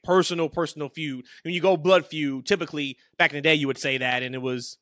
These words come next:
you would get blood in the match, right? So to your point, dog collar, uh, steel cage match, falls count anywhere.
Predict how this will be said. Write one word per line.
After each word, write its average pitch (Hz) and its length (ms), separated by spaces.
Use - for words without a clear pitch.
you 143 140
would 139 120
get 139 120
blood 147 200
in 131 60
the 127 60
match, 127 340
right? 131 220
So 135 200
to - 120
your 147 100
point, 139 280
dog 139 220
collar, 131 500
uh, 123 320
steel 185 340
cage 151 400
match, 135 640
falls 165 280
count 147 260
anywhere. 135 680